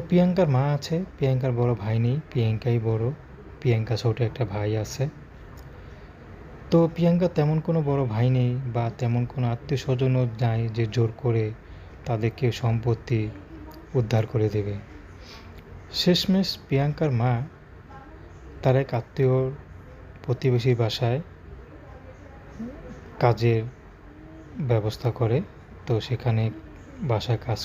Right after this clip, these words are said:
করে। তো খুব লজ্জা পায়, কিন্তু কিছু করার নেই, পেটে ভাত জোট না জুটলে কী করবে, কাজ তো করতেই হবে। তো প্রিয়াঙ্কা বেশি লেখাপড়া করতে পারেনি, তো প্রিয়াঙ্কা যে কোনো টিউশনি করে সংসার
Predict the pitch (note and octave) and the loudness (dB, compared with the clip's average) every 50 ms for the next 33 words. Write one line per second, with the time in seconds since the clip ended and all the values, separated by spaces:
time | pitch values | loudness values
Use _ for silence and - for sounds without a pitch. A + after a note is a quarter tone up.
0 | - - B2 A2 A2+ C3 E3+ - - - - - - - - - - - - - | -6 -2 -2 0 0 0 -2 -4 -12 -20 -20 -20 -20 -20 -20 -20 -20 -18 -18 -20
1 | - - - - - - - G3+ F#3+ - A3 A3 F3+ D#3 D3 C#3+ C#3 D#3+ D#3+ D3+ | -20 -20 -18 -18 -12 -2 -2 0 2 4 4 4 6 6 4 6 6 4 2 4
2 | - A#2+ G#2+ G#2 G2+ G2 - - - C3+ A#2+ A2+ A#2 - - C3+ A#2 - B2 A2+ | 4 0 0 0 -2 -6 -10 -4 0 0 2 2 0 -2 -2 -2 -2 0 -2 0
3 | - A#2+ A2 A2 G#2+ G#2+ A2 G#2+ G#2 G2+ G#2 - - - - - - A#2 - C3+ | 0 2 2 2 2 2 0 -2 -2 -4 -8 -12 -14 -12 -4 0 0 0 2 2
4 | A#2 G#2 G#2 G#2+ G#2+ G#2+ - A#2 A2+ A#2 A#2 A2 A2 G#2+ A2 A2 - - A#2 A2+ | 0 0 0 0 0 0 0 0 0 2 2 2 2 2 0 -2 0 2 2 4
5 | A2 A2 A2 - - - - - - - - - - - - - - C3 B2 - | 4 2 0 -4 -10 -16 -16 -16 -18 -18 -18 -18 -18 -18 -10 -2 0 0 2 4
6 | - B2 A2 G#2 G2+ G2+ G2+ G2 - - - - - - - - - - - G#2+ | 4 4 4 4 2 -2 -4 -6 -10 -14 -18 -20 -20 -20 -20 -16 -6 -2 -2 -2
7 | - - - B2 G#2+ A2+ A2 - - - A#2 G#2+ G2 G#2 G#2 G2 G2+ G2+ G2+ - | -2 -2 -4 -2 0 2 0 0 0 2 2 2 2 2 0 -2 -4 -6 -6 -10
8 | - - - - - - - - - - - - - - - - - - - - | -14 -18 -18 -18 -18 -18 -18 -20 -20 -20 -20 -20 -20 -20 -20 -20 -20 -18 -12 -2
9 | - F3 D#3+ - F3 E3+ F3+ F#3 F#3 F3+ - G3 F3 D3+ D#3 - F3 D#3 C#3 C3 | 0 0 2 4 6 6 6 6 4 4 4 2 4 4 2 2 4 4 4 4
10 | B2+ C3 C3 - D3 C#3 C3 C3 B2 B2 - D3 C3+ C#3 B2 A#2 A2+ A2 A2 A2 | 4 2 0 0 -2 0 2 0 0 2 0 -2 0 2 2 2 2 2 0 0
11 | A2+ C#3 - - - - - - - - - - - - - - - - - - | 0 -2 -4 -8 -14 -18 -18 -18 -18 -20 -18 -20 -20 -20 -18 -18 -18 -18 -18 -18
12 | - - - C#3 B2 A#2 - C3 B2+ B2+ C3 B2+ C3+ C3 B2+ C3 B2+ - C3+ B2+ | -16 -6 0 0 0 2 4 4 4 4 4 2 0 2 0 0 0 0 -2 -2
13 | A#2+ - - B2+ B2 B2 - C3+ C3 C3 - C#3 B2+ C3 A#2+ - - A#2+ A#2 A2 | -2 0 0 -2 0 0 0 -2 -2 0 0 2 2 2 2 2 0 0 0 0
14 | - C3+ B2 | -2 -4 -4